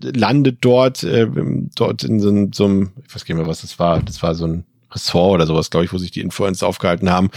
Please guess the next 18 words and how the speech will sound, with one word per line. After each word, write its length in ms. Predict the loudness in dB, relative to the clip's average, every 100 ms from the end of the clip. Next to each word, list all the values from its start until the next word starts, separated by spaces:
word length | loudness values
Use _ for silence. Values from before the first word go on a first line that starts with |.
| -10 -12 -2
Und 120 | 0
dieses 220 | 0 -2
Alien 360 | 0 2 2 2
ist 140 | 0
halt 220 | 0 -2
ein 60 | -2
bisschen 260 | -2 0 2
horny 380 | 2 4 4
unterwegs 640 | 4 2 2 2 2 -2 -4
und 520 | 0 0 -2 -6 -4
daraus 220 | -2 0
ergeben 240 | -2 -2 -2
sich 160 | -2
halt 160 | -2 -2
ein 60 |
paar 200 | -2 -2
Situationen 600 | -2 -2 -4 -2 -2 0
dort. 260 | 2 2 0